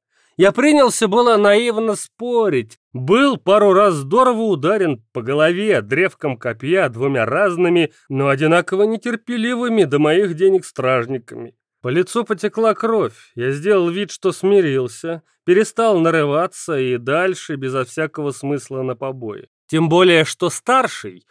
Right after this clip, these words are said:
сразу мне объяснил, что абсолютно целым для того, чтобы показывать дорогу, я и не должен быть.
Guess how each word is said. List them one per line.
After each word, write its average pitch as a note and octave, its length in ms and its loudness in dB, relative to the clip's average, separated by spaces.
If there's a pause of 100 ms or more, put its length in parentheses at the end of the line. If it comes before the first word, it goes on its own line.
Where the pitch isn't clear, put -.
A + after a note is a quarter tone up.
(140)
сразу G3 500 2
мне F#3+ 180 4
объяснил, F3+ 640 -4
что - 240 -2
абсолютно D3 680 -2
целым A#2 800 -8 (180)
для G#3+ 140 -8
того, A3 260 -2
чтобы D#3 300 -4
показывать B2 680 -2
дорогу, B2+ 560 -6 (360)
я C#3 200 0
и E3 60 2
не A3 140 0
должен A#2+ 480 -4
быть. G2+ 280 -14